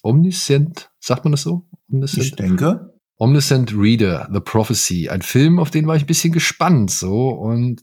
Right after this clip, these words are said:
Speaker 1: der fängt irgendwie auch cool an. Und ja, er hat auch schon zu Beginn den einen oder anderen digitalen Effekt und so, aber das hielt sich noch in Grenzen. Aber das ist ein Film, wo ich sage, „Nee, hier wird's mir irgendwann zu viel.“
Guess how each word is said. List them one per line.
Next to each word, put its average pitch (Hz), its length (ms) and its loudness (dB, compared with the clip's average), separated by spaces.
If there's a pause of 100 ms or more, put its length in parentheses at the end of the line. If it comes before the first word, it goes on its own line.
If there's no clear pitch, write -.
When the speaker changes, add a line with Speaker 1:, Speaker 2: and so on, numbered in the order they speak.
Speaker 1:
der 107 120 -6
fängt 160 280 0
irgendwie 151 220 0
auch 131 300 -6
cool 135 200 0
an. 202 380 -2 (1000)
Und 135 240 4
ja, 170 360 4
er 131 200 0
hat 160 160 -2
auch 147 100 0
schon 143 180 2
zu 131 140 -2
Beginn 131 420 2
den 180 140 4
einen 156 220 2
oder 156 140 2
anderen 156 320 2
digitalen 147 580 2
Effekt 147 560 -4
und 135 180 0
so, 139 380 0
aber 117 420 0
das 107 200 -6
hielt 156 260 0
sich 135 180 -2
noch 139 200 4
in 107 120 2
Grenzen. 156 640 2
Aber 101 220 -8
das 127 220 -10
ist 151 160 -4
ein 160 80 4
Film, 147 340 0
wo 131 100 0
ich 123 120 -2
sage, 127 480 2 (480)
„Nee, 123 600 2
hier 123 340 0
wird's 110 260 -2
mir 104 120 0
irgendwann 104 680 -2
zu - 200 -10
viel.“ 92 420 -4